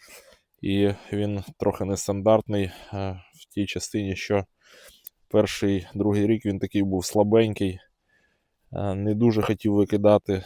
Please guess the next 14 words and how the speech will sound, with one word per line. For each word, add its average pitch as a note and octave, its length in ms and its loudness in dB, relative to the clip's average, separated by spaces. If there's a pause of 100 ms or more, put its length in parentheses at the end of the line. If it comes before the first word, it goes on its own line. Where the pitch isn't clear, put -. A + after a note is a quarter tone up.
(160)
скелетні G2+ 560 0
гілки. G#2 480 -2 (840)
І G2 100 -2
вийшло G2+ 320 0
так, G2+ 180 2
що F#2+ 600 2
оця G2 240 -6
частина G2 460 -6
в F#2 40 -4
нас F#2 200 -6
прям F#2 380 -6 (160)
не G#2 180 -2
заповнена. F#2 720 0 (1600)
Але C3 360 8